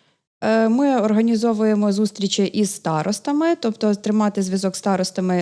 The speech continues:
е, Хмельницької міської територіальної громади. Я знаю, що є такі вайбер-чати створені в кожній, е, в кожному старостаті нашої громади. І, відповідно, коли ми з-, призначаємо цю зустріч, домовляємося, де, вони їх повідомляють.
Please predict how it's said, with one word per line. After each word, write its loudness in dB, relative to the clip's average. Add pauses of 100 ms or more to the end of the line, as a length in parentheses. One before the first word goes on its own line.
е, 0
Хмельницької -2
міської -2
територіальної -4
громади. -2
Я 0
знаю, 0
що -2
є 0
такі -6
вайбер-чати -2
створені -2
в -14
кожній, 0
е, 0
в -8
кожному 2
старостаті -2
нашої -2
громади. 0 (300)
І, 0
відповідно, 2
коли 2
ми 2
з-, -6
призначаємо 0
цю -2
зустріч, 0
домовляємося, 2
де, 0
вони 0
їх -4
повідомляють. -4